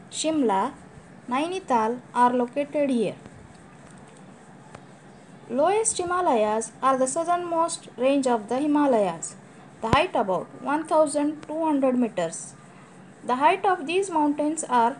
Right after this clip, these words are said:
low, so it is called as the lowest. The mountain ranges are found valleys called dunes. The dunes located in India are Dehradun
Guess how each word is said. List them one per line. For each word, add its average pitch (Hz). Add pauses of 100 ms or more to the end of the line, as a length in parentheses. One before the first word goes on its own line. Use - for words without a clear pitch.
(140)
low, 262 (720)
so 359
it 381
is 220
called 247
as 180
the 214
lowest. 294 (680)
The 254
mountain 381
ranges 285
are 247
found 233 (540)
valleys 220 (640)
called 233 (220)
dunes. 247 (580)
The 247
dunes 403
located 311
in 269
India 254
are 185 (420)
Dehradun 202